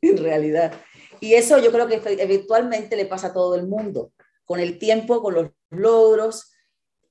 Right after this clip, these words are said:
con los fracasos, con los logros y con el aprendizaje, encuentras ese punto donde en realidad haces solamente aquello que quieres hacer.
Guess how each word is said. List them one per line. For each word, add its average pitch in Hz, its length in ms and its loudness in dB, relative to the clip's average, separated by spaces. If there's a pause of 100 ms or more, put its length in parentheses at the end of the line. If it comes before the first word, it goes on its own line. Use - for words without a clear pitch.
con 147 140 -10
los 139 100 -8
fracasos, 196 540 0
con 175 120 -2
los 156 160 -2
logros 190 400 0
y 196 60 0
con 170 100 -6
el 151 80 -2
aprendizaje, 160 840 -4
encuentras 240 480 -4
ese 233 180 -4
punto 220 400 -4
donde 190 220 -2
en 170 160 -14
realidad 180 520 -4
haces 190 440 -14
solamente 185 640 -6
aquello 175 400 -6
que - 120 -20
quieres 156 320 -10
hacer. - 220 -20